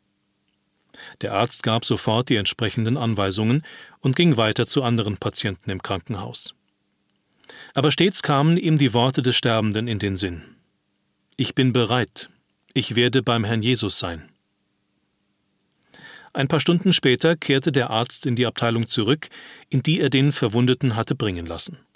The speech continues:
Auf seine Frage erklärte ihm die Krankenpflegerin,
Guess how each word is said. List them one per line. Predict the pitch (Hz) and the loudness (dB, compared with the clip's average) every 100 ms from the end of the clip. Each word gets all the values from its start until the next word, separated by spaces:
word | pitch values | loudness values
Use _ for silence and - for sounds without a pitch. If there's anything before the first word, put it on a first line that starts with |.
| _ _ _ _ _ - - - | _ _ _ _ _ -20 -20 -4
Auf | 139 | 0
seine | 151 143 | 2 2
Frage | - 156 185 139 | 2 2 2 0
erklärte | 127 - 131 135 | 0 2 0 2
ihm | 151 151 131 | -2 0 -2
die | 113 | 0
Krankenpflegerin, | 117 117 131 - 127 131 131 151 | -2 -2 -6 -2 0 2 2 2